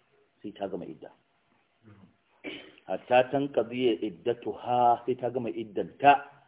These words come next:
Bi khilafil ba'ini, saɓanin idan da sakin da yi mata ba'ini ne, sakin da ba daman ya ƙara aurenta ne,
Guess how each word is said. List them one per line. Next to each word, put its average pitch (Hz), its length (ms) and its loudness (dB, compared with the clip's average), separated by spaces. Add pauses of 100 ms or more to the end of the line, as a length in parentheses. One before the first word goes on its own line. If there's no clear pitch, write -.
(420)
Bi 156 160 6
khilafil 202 760 10
ba'ini, 175 720 8 (240)
saɓanin 190 760 4
idan 170 340 0
da 156 220 6
sakin 156 400 -2
da 127 80 -2
yi 139 180 0
mata 151 280 -2
ba'ini 110 680 0
ne, 95 240 -4
sakin 110 320 -6
da 104 80 -4
ba 120 240 2
daman 120 500 -2
ya 101 80 -6
ƙara 110 460 -2
aurenta 101 500 -2
ne, 95 380 -8